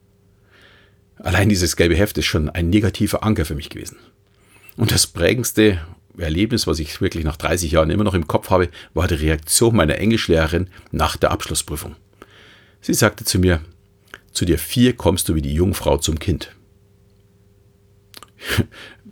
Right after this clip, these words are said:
Im Nachhinein gesehen, oder damals halt, dachte ich mir schon wirklich eine Frechheit, aber so ganz Unrecht hatte sie nicht. Aber wenn ich betrachte, dass ich für Englisch mindestens dreimal so viel Zeit zum Lernen einsetze wie für alle anderen Fächer zusammen,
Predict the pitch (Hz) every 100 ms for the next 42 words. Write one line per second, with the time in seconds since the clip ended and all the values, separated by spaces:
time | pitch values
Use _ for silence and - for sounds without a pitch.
0 | - 50 82 90 85 92 82 87 80 92
1 | 101 71 73 82 85 98 78 76 76 80
2 | - 78 76 73 71 76 73 73 76 -
3 | 107 85 85 78 87 - 117 101 92 -
4 | - - - 76 - - _ - - -
5 | - - - 87 113 113 - 95 117 -
6 | - 80 80 - 98 76 113 117 - 131
7 | 220 - - - - 131 110 95 90 -
8 | - - 80 76 113 117 80 73 69 90
9 | 85 - - 117 - 139 131 90 95 98
10 | - 92 120 76